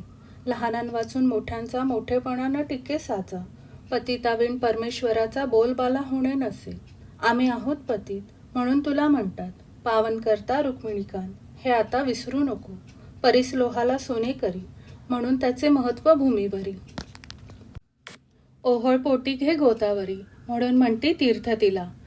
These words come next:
याचा विचार करावा चित्ती आपल्या माधवा.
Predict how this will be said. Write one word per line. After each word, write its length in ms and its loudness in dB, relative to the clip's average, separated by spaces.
याचा 300 6
विचार 400 4
करावा 480 2
चित्ती 400 2
आपल्या 360 4
माधवा. 520 2